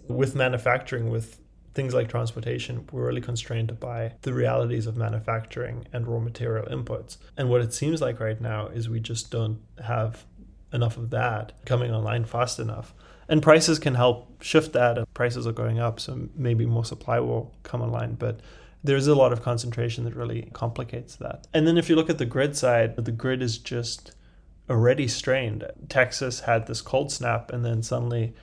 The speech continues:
people didn't have power for days. And Cal-, California had a we-, heat wave recently, and there may, might be more of these heat waves in the future, and the grid almost shut down over that as well. So if you're gonna add a whole lot of Hummer E Vs or big fat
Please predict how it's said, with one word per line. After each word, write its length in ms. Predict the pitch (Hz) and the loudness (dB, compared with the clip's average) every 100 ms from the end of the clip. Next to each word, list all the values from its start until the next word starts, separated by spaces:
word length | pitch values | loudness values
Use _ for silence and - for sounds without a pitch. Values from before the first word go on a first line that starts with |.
| - | -16
people 240 | - 135 123 | -6 -2 0
didn't 160 | 120 | 2
have 160 | 113 113 | 0 2
power 240 | 117 131 | 4 4
for 160 | 123 117 | 2 -8
days. 320 | - - - - | -8 -12 -14 -8
And 80 | 120 | -2
Cal-, 200 | 123 143 | -2 -2
California 480 | - 123 135 127 | 2 2 2 -2
had 100 | 117 | 0
a 60 | 113 | 0
we-, 220 | 113 139 | 0 -2
heat 300 | 127 151 151 | 4 4 6
wave 320 | 131 117 - - 156 | 2 2 -4 -14 -2
recently, 600 | 127 113 120 113 113 117 | -2 0 -4 -4 -6 -4
and 120 | 123 | -2
there 80 | 120 | 0
may, 180 | 117 120 | 0 -2
might 240 | 135 127 113 | 0 0 2
be 80 | 117 | 0
more 240 | 117 123 | 2 2
of 60 | 120 | 0
these 180 | 113 - | -2 -2
heat 220 | 117 - | -6 -4
waves 240 | 117 117 | -4 -2
in 80 | 110 | -4
the 80 | 110 | -4
future, 460 | - 143 117 123 - | -2 -2 -2 -4 -2
and 200 | 120 117 | 0 2
the 60 | |
grid 460 | 117 123 120 113 - | 2 4 4 2 -6
almost 600 | - 123 123 120 - - | 2 4 4 2 -2 -6
shut 240 | 113 123 117 | 0 0 2
down 440 | 120 120 120 117 - | 2 2 0 -2 0
over 220 | 120 117 | 2 6
that 240 | 120 123 | 6 6
as 140 | 117 117 | 2 2
well. 200 | 127 117 | 2 0
So 260 | - 127 | 0 0
if 220 | - 143 | 2 2
you're 160 | 165 160 | 4 4
gonna 200 | 139 - | 4 0
add 380 | 131 135 131 123 | 2 4 4 4
a 80 | - | -2
whole 220 | - 127 | 0 2
lot 140 | 123 | 4
of 240 | 120 - - | 2 -2 -14
Hummer 360 | - 127 123 120 | 0 4 4 2
E 100 | 117 | 0
Vs 360 | 117 123 117 | 0 0 0
or 240 | 117 110 110 | 0 0 -2
big 340 | 113 127 117 | -2 -2 -2
fat 420 | - 123 113 - | 0 2 2 -4